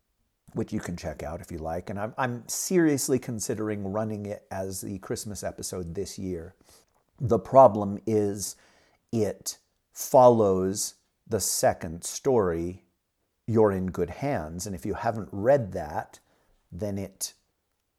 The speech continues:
I, someday I will run You're in Good Hands on the Outcast. And boy, that will be pleasurable.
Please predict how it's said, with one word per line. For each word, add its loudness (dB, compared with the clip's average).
I, 2
someday 4
I 8
will 2
run -4
You're 2
in -6
Good -4
Hands -10
on -10
the -8
Outcast. -8
And -8
boy, 8
that 6
will 0
be -6
pleasurable. -8